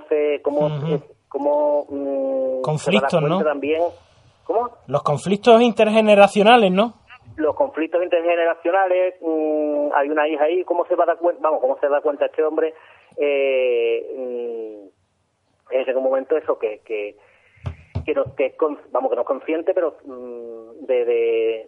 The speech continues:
Speaker 1: de que, bueno, de que todos sus contemporáneos todo su mundo, digamos, todo su, bueno, los, sus amistades de, de fuera han fallecido y el que no ha fallecido está en una residencia.
Speaker 2: Ujú, ujú.
Speaker 1: Y que en el pueblo ya no vivía tanta gente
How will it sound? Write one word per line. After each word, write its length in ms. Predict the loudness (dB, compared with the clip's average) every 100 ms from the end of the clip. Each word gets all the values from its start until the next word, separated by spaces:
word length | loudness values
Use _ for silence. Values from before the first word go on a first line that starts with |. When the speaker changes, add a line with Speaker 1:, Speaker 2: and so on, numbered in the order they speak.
| -6
Speaker 1:
de 120 | -4 -2
que, 120 | -2
bueno, 180 | 0 0
de 300 | 0 -2 -2
que 100 | -8
todos 420 | -2 -2 0 -2 -4
sus 100 | -6
contemporáneos 840 | -4 -2 0 0 0 2 0 -2 -8 _ _ _
todo 220 | -2 -2
su 100 | -2
mundo, 320 | -2 0 0 0
digamos, 480 | 0 0 0 0
todo 160 | -2 -2
su, 140 | -4 0
bueno, 240 | 0 0
los, 140 | -2 -2
sus 100 | -4
amistades 520 | -4 -4 0 0 0
de, 60 | 0
de 360 | 0 0 -2
fuera 260 | -4 -4 -2
han 160 | -2 0
fallecido 580 | -2 -2 -2 -2 0 0
y 60 |
el 80 | -2
que 60 | -2
no 60 | -4
ha 20 |
fallecido 360 | -2 -4 -4
está 100 | -2 -2
en 60 |
una 100 | 0
residencia. 720 | -2 -4 -2 -2 -4 -4 -4 -4 -6
Speaker 2:
Ujú, 120 | -6 -4
ujú. 320 | -6 -6 -8 -8
Speaker 1:
Y 40 |
que 80 | -4
en 100 | -2
el 100 | -2
pueblo 300 | -2 -2 0
ya 100 | 0
no 100 | 0
vivía 260 | -2 -2 -2
tanta 260 | -2 -2 -2
gente 460 | -4 -4 -6 -6